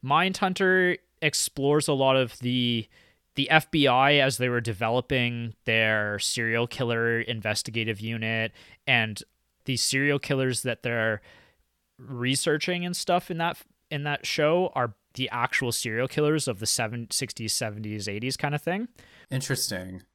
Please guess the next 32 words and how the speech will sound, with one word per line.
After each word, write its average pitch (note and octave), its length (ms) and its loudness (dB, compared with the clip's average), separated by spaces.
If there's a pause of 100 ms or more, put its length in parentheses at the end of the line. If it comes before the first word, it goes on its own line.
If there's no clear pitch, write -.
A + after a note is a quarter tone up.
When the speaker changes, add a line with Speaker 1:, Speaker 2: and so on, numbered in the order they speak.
(120)
Speaker 1:
It's E3 180 -2
very D#3 440 6
much F#3+ 240 0
grounded C3+ 400 0
in A#2+ 180 -6
reality. C#3+ 540 2
It's B2 160 -4
based B2 360 0
on A#2 240 -4 (140)
real A#2 220 -4
life A2 200 -2
events, A#2 380 -2
but - 160 -4
it's - 160 -8
not, G#2+ 240 -4
like, G2+ 180 -8
you G#2+ 60 -10
know, F#2+ 120 -8
word F#2+ 300 -8
for G#2 180 -8
word F#2+ 420 -8 (540)
a B2+ 100 -2
docudrama A2+ 760 -6
or B2+ 100 -6
something C3+ 340 -8
like B2 200 -8
that. C3+ 220 -2
Like, A2+ 200 -10
it's, - 260 -8 (520)
it, C3 160 -10
there's A2+ 180 -8
a, G#2 120 -10